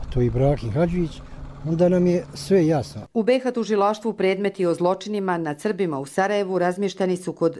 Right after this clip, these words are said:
Speaker 2: više tužilaca. Porodice insistiraju da se ovaj posao povjeri jednom tužiocu, jer uvjereni su da bi na taj način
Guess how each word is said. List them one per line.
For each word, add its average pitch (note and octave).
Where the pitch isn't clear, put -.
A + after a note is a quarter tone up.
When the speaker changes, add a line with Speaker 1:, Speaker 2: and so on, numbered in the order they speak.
Speaker 2:
više F3
tužilaca. C3+
Porodice F#3
insistiraju G3+
da F#3
se F#3+
ovaj F#3
posao F#3
povjeri F3+
jednom F3
tužiocu, C3+
jer F#3
uvjereni G3
su F#3+
da D#3+
bi C#3
na B2+
taj G#3
način G#3